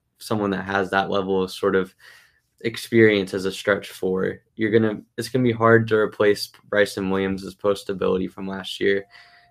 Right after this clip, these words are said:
Um, it's gonna be hard to sort of replicate Amac's ability to get the,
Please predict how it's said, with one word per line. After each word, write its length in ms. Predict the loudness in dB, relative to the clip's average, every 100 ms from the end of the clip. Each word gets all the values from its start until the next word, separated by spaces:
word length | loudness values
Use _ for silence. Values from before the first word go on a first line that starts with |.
| -4
Um, 480 | 0 2 0 -4 -8 -8
it's 120 | -6
gonna 160 | -2 -2
be 60 |
hard 300 | 2 2 0
to 380 | -4 0 2 2
sort 200 | 2 2
of 80 | 2
replicate 640 | 2 0 2 2 0 -2 -2
Amac's 680 | 2 2 -2 -8 -14 -16 _ _ _ -12
ability 380 | 0 2 2 0
to 520 | -4 -2 2 2 2
get 300 | 0 -4 -2
the, 280 | 0 -2 -2